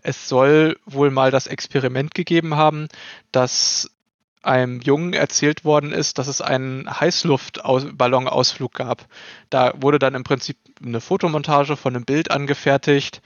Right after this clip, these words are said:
Das stand dann im Wohnzimmer der Familie eine Weile rum und die Mutter und der Vater haben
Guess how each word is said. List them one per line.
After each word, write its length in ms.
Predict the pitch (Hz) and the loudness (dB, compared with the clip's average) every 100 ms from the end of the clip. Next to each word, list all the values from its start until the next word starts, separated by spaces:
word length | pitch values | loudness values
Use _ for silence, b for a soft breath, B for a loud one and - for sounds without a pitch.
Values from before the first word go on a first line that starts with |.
| b b - | b b -2
Das 340 | 127 - - - | -2 -2 -6 -6
stand 320 | - 135 135 | -2 0 2
dann 200 | 127 135 | 0 -2
im 220 | 143 120 | -10 -4
Wohnzimmer 460 | 135 156 - 151 143 | 0 2 2 2 2
der 80 | |
Familie 460 | 139 143 139 143 143 | 2 0 0 2 2
eine 180 | 143 135 | 2 4
Weile 200 | 143 143 | 4 4
rum 320 | 139 147 143 - B B B | 2 0 -2 -12 B B B
und 560 | 127 127 123 - - _ 139 131 - | -4 -4 -6 -10 -14 _ -20 -18 -10
die 80 | 131 | -4
Mutter 420 | 135 151 151 143 | -2 4 4 4
und 240 | - 127 | 0 -6
der 80 | 123 | -6
Vater 520 | - 131 135 151 143 | 0 0 4 4 4
haben 460 | 139 135 135 135 | 4 0 -2 -12